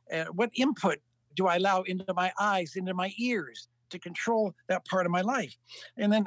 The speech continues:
also spiritually, what do I do spiritually to stay spiritually strong so that I'm ready when an opportunity comes or ready to adjust quickly to a negative situation and be able to be an answer and not just part of the problem?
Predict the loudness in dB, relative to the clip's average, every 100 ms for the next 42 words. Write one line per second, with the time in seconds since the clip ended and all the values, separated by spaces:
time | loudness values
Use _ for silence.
0 | 0 0 0 0 -2 -2 0 0 0 -2
1 | -4 -6 -8 _ _ _ _ -4 -2 0
2 | 0 2 0 0 -2 0 2 0 -4 _
3 | -6 -6 -4 -6 -2 -2 -2 -2 2 2
4 | 0 -2 -2 -4 -2 2 2 0 -8 _
5 | -20 -18 -4 -2 2 2 4 4 2 2
6 | 2 2 2 0 0 -4 0 0 0 -2
7 | -2 0 0 -4 -4 0 0 2 0 -2
8 | -2 -4 0 0 0 -2 -2 0 -2 0
9 | 0 2 0 0 -2 -2 -4 -2 0 2
10 | 0 -2 -6 -10 -2 0 2 2 2 0
11 | 0 0 2 2 2 0 -2 2 0 0
12 | -4 -4 0 0 0 -4 -4 -2 -2 -4
13 | -10